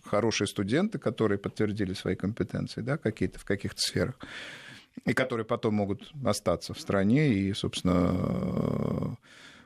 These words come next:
э, укреплять ее, так сказать, э, могущество, так пафосно выражаясь. Вот. И нужен капитал, люди с деньгами. Вот, а, так сказать, они приезжают, они здесь размещают капиталы,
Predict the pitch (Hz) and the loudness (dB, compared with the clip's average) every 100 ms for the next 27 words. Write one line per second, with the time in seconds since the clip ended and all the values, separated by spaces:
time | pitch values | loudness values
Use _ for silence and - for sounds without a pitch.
0 | _ - 95 110 120 113 98 - 92 90 | _ 0 0 2 0 2 0 0 0 0
1 | 90 - 92 90 - 82 85 82 80 82 | -2 -2 0 0 0 2 4 4 4 2
2 | 82 80 107 113 82 - - 82 - - | 2 2 2 0 -4 -10 -10 -10 -8 -6
3 | - 92 - - 92 95 92 92 80 - | -2 -2 -2 -2 2 4 4 4 0 -4
4 | - - _ _ _ _ _ - - 113 | -12 -20 _ _ _ _ _ -14 -6 0
5 | 117 95 - 139 320 339 370 - - 95 | 0 0 0 2 2 2 -2 -4 -2 -2
6 | 85 - - 131 196 175 131 92 80 95 | -2 -8 -4 0 4 4 4 2 0 -6
7 | 117 _ _ _ - 131 143 120 101 98 | -12 _ _ _ 0 0 2 2 4 4
8 | 95 98 - 98 - 92 98 110 - 101 | 2 -2 0 0 2 2 4 4 2 0
9 | 104 151 220 - 110 120 101 98 92 98 | 2 4 4 2 4 4 2 -2 -6 -2
10 | 113 104 98 98 101 - 92 - - 113 | 0 0 0 0 2 2 0 0 -2 0
11 | - 214 226 170 | 2 2 2 0